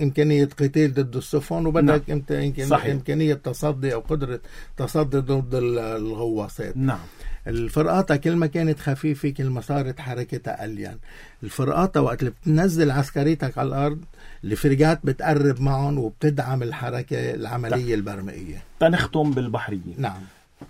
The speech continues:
Speaker 2: آه، اليوم أي تحرك لأي حاملة طائرات، كل هول بده يكونوا جايين معه.
Speaker 1: بده يكونوا، العمل العسكري هكذا يقتضي.
Speaker 2: مهم.
Speaker 1: عندك مركب إنزال، أنت بتحمل العسكر فيه وهو آخر قطعة بال-، بالعتاد البحري.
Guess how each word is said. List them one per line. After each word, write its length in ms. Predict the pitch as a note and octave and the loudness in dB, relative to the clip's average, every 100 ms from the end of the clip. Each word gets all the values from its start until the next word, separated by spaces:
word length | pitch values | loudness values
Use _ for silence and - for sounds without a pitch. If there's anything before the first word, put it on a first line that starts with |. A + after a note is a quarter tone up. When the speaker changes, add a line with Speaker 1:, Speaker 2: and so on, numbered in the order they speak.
| A#2+ | -4
Speaker 2:
آه، 420 | A#2+ A#2 A2+ B2 | -2 0 -2 -4
اليوم 380 | B2 E3+ D#3 C#3+ | 0 2 2 2
أي 240 | F3 F#3+ D#3+ | 0 0 0
تحرك 520 | D#3 - D3 A#2+ A#2 | -2 -2 -2 -2 -4
لأي 320 | A#2 C#3+ C#3 | -2 2 2
حاملة 360 | - C3+ C3 A#2+ | 0 -2 -2 -4
طائرات، 460 | B2+ A#2+ B2 C3 C3+ | -6 -6 -2 -2 -2
كل 300 | - A#3 A#3+ | -4 -2 0
هول 180 | F#3+ F#3+ | 2 0
بده 200 | C#3+ B2+ | 0 -4
يكونوا 260 | C3 A#2 | -6 -6
جايين 320 | G#2 G#2+ G2+ F#2+ | -4 -4 -4 -4
معه. 260 | E2+ E2 - - | -6 -10 -16 -16
Speaker 1:
بده 200 | G#2 A2+ | -12 -12
يكونوا، 380 | A2 E3 D3+ B2+ | -6 0 0 -2
العمل 500 | A2 A2+ F3+ D#3 C3 | -4 0 2 2 0
العسكري 540 | A#2+ D#3 - D3+ C#3 | 0 -2 -2 -2 0
هكذا 440 | C3+ C#3+ C#3 B2+ | 0 0 0 0
يقتضي. 680 | B2+ C3 - - G#2 F#2+ F#2+ - | 0 0 0 -2 -6 -6 -10 -6
Speaker 2:
مهم. 220 | A2+ B2+ | -2 0
Speaker 1:
عندك 340 | B2+ E3 C#3+ C3+ | 2 4 4 2
مركب 360 | D#3 D3 C3+ | 0 0 -2
إنزال، 520 | D3+ C3+ A#2 A#2+ A2 | 0 -2 0 0 0
أنت 200 | G2+ G#2 | -6 -10
بتحمل 440 | A2+ - D#3+ D#3 D3 | -10 -6 -2 0 0
العسكر 480 | C3+ C3 C#3 - C3+ | -2 -4 -6 -6 -8
فيه 220 | - F3 | -4 0
وهو 260 | C#3 C#3+ | 2 2
آخر 260 | D3 F3 D#3+ | 2 2 4
قطعة 300 | - - A#2 | 2 2 -2
بال-، 440 | A#2 A2+ A2+ G#2 | -2 -2 -2 -4
بالعتاد 640 | G#2 A#2 A2 G#2 G2+ A#2+ G2+ | -4 -4 -4 -4 -2 -2 -2
البحري. 760 | G2+ F#2+ F2+ G2 G2 C#3 D#2+ | -6 -6 -8 -6 -6 -6 -10